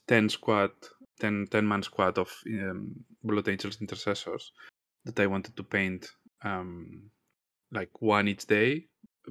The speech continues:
They take, like, twenty, twenty-five minutes each, or, or less if they are, they don't have any detail.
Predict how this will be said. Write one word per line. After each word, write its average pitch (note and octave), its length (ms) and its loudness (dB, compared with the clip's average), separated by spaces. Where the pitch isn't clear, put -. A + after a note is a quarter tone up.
They B2+ 240 6
take, - 320 6
like, F#2+ 260 6
twenty, F#2+ 500 0
twenty-five F#2 420 -6
minutes F#2+ 520 -6
each, - 300 -2
or, F2+ 200 -2
or F2 280 -10
less F#2 340 -6
if - 200 -14
they F#2+ 120 0
are, F2+ 140 0
they G2 120 -4
don't F#2+ 140 -8
have F#2+ 140 -10
any F#2+ 120 -6
detail. G2 300 -6